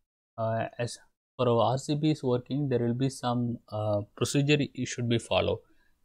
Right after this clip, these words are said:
The main switchgear panel, there is having two options, uh, like, uh, operating in the local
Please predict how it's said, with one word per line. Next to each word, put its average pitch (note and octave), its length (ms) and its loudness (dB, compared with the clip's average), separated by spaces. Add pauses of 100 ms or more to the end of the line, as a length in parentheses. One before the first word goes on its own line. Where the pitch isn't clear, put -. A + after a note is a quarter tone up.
The A#2 360 4
main C3+ 260 4
switchgear C3+ 480 0
panel, A#2+ 360 -4 (520)
there A#2 160 0
is B2+ 120 0
having B2 500 0
two C#3+ 200 0
options, A#2 500 -2 (440)
uh, A2+ 180 0
like, A2 300 0
uh, A#2 220 4
operating B2+ 540 0
in A#2+ 280 2
the A2 280 0
local A#2+ 500 0